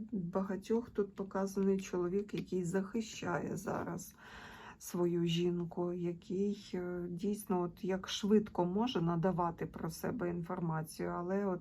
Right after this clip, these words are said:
час від часу. Для когось дійсно от бажання бути поряд з вами,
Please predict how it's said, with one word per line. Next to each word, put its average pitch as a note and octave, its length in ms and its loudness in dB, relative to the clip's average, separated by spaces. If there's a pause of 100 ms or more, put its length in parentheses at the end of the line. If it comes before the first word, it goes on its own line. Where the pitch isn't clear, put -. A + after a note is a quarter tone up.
(100)
час F3+ 360 -2
від F3+ 220 -2
часу. - 480 -4 (920)
Для G3 380 6
когось G#3+ 520 6
дійсно F#3+ 480 4
от F3+ 100 0
бажання F3+ 960 4 (500)
бути G#3 540 2
поряд F3+ 520 2
з - 60 -10
вами, A3 480 2